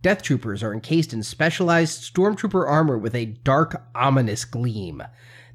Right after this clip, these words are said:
These soldiers serve as bodyguards and enforcers for Director Krennic, a highly placed officer within the Advanced Weapons Research Division of the Empire.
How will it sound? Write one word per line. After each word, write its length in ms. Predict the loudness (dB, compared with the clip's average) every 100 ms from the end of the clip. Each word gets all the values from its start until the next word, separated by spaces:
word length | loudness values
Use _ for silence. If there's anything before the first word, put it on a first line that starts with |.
| 2
These 220 | 2 2
soldiers 560 | 2 2 2 2 0 2
serve 220 | 2 2
as 120 | 0
bodyguards 600 | 0 0 2 2 2 4
and 100 | 2
enforcers 680 | 2 0 0 2 2 0 0
for 160 | -2 -2
Director 440 | 0 -2 0 -2
Krennic, 500 | 0 0 0 -2 -12 -20 -20 -10
a 80 | -4
highly 400 | 0 2 4 2
placed 360 | 2 2 2 4
officer 460 | 2 2 0 0
within 300 | 2 0 0
the 100 | 0
Advanced 500 | 0 -2 -2 -2 -2
Weapons 460 | -2 0 2 0 2
Research 460 | 2 2 2 0 -2
Division 440 | 0 0 0 -2
of 120 | -2
the 100 | -2
Empire. 640 | -2 -4 -4 -6 -8 -12